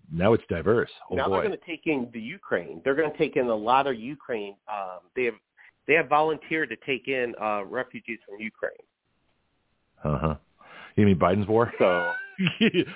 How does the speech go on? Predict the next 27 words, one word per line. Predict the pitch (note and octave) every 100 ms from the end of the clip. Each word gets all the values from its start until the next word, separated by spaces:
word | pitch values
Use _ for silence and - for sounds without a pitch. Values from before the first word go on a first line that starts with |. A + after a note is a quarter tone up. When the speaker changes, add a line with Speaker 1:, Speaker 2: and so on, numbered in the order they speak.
| -
Speaker 1:
We're | E3
gonna |
talk | - C3
about | A#2+
that | G#2+
in | F2+
the |
third | A2+ F#2
hour. |
We | F2+
got | F#2 F#2+
Captain | G2+ - F2+ -
Tom | F#2 E2
Stewart's | F#2+ F2+ -
coming | D#2 D2
back. | D2+ C#2+ - _ _ _ -
Um, | F2 F2 E2
but | F#2+ -
so | A#2
we | D3+
got, | F3+ - C#3
uh, | A2+
we | B2
got | C#3+
Wendy | A2 C3+ G2
here, | F#2
who's | F2